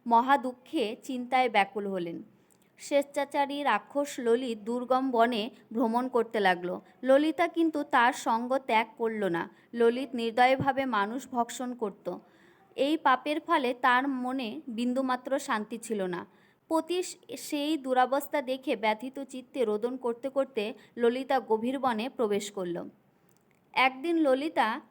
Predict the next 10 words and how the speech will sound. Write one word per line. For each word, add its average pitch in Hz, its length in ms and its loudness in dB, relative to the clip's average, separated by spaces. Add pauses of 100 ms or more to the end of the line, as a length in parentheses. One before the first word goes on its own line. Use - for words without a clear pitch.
বিন্ধ্য 269 360 -2
পর্বতে 285 500 0
উপস্থিত 233 560 -4
হল। 175 280 -4 (220)
সেখানে 294 540 0
ঋষ্যশৃঙ্গ 269 1160 -6
মুনির 233 500 -4
আশ্রম 226 420 -4
দর্শন 220 420 -6
করে 214 340 -2